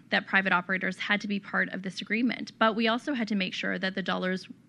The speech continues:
that are being invested, taxpayer dollars, were directly going to support kids and families. We did not want to hold up support for Alberta parents at a time when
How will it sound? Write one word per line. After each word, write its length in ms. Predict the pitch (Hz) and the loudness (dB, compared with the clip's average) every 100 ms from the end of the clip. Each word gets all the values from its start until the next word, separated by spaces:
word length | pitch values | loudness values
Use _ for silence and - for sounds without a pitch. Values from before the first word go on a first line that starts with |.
| - | -6
that 160 | - 185 | 2 4
are 180 | 185 185 | 4 2
being 200 | 185 202 | 2 4
invested, 500 | 208 175 175 - 220 | 4 4 0 -2 -4
taxpayer 560 | 208 202 196 - 190 175 | -2 -4 -4 -2 0 2
dollars, 480 | 175 180 196 196 - - - - | 2 0 0 -2 -4 -10 -12 -2
were 120 | 214 | 2
directly 420 | 208 196 190 - | 4 4 2 2
going 280 | 185 185 175 | -2 0 -2
to 120 | 180 | -2
support 580 | 190 214 - 175 170 - - | -4 -6 -4 -2 -2 -4 -10
kids 200 | - 190 | -6 -4
and 120 | 185 | -2
families. 460 | 185 175 - - 208 - - - - | 0 0 -2 -6 -10 -14 -16 -14 0
We 240 | 202 254 | 4 6
did 180 | 262 226 | 6 4
not 400 | 190 175 196 226 - | 4 4 4 0 -2
want 160 | 190 | -2
to 80 | 208 | 0
hold 240 | 202 170 175 | -2 -2 -2
up 160 | 190 | -2
support 500 | - 214 - 175 175 | -4 -6 -4 -6 -6
for 160 | - 190 | -4 0
Alberta 360 | 180 180 175 | 0 0 -2
parents 500 | 180 - - 185 220 - | -2 0 2 2 0 0
at 80 | 185 | -2
a 60 | |
time 580 | 190 - 180 180 185 185 | -2 0 2 2 0 -2
when 420 | 185 175 175 175 | 2 4 4 0